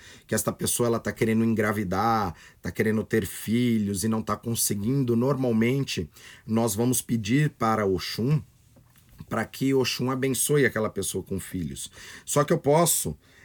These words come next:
é, através do Ifá, às vezes eu posso cortar pra Ogum pra pedir filho, eu posso cortar pra Oxóssi pra pedir filho, posso cortar pra Obaluayê pra pedir filho, posso cortar pra qualquer orixá pra pedir filhos, porque isso é uma virtude de todos os orixás.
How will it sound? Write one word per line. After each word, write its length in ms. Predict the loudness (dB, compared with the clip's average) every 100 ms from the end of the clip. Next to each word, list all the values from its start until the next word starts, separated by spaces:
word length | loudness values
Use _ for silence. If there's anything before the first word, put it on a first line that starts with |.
| -6
é, 220 | 0 0 0
através 500 | -2 0 2 0 0
do 80 | -4
Ifá, 480 | -4 2 2 2 0
às 220 | 0 2
vezes 180 | 2 2
eu 80 |
posso 240 | 0 -2 0
cortar 360 | 0 0 -2
pra 140 | 2 2
Ogum 320 | 2 2 0
pra 140 | -2
pedir 240 | -2 -2 -4
filho, 300 | -4 -4 -2
eu 20 |
posso 240 | -2 -4
cortar 240 | -4 -4 -4
pra 140 | 0
Oxóssi 360 | 0 2 0 0
pra 120 | -4
pedir 180 | -6 -6
filho, 160 | -8
posso 220 | -6 -6 -4
cortar 240 | -6 -6
pra 120 | -6
Obaluayê 580 | -4 -2 4 4 4 2
pra 120 | 0
pedir 220 | -8 -10
filho, 200 | -6 -6 -8 -12 -10
posso 220 | -2 -2 -2
cortar 300 | 0 2 2
pra 120 | -2 0
qualquer 300 | 0 8 12
orixá 440 | 12 8 2 0
pra 140 | 0
pedir 320 | -2 0 0 -2
filhos, 640 | -4 -2 0 0 -2 -6 -8 -20 -20 -2
porque 260 | -2 2 2
isso 220 | 4 4
é 40 |
uma 120 | 2
virtude 460 | 2 0 2 2 2
de 100 | -2
todos 480 | 4 8 8 6 2
os 140 | 2
orixás. 680 | 2 2 0 0 0 -2 -4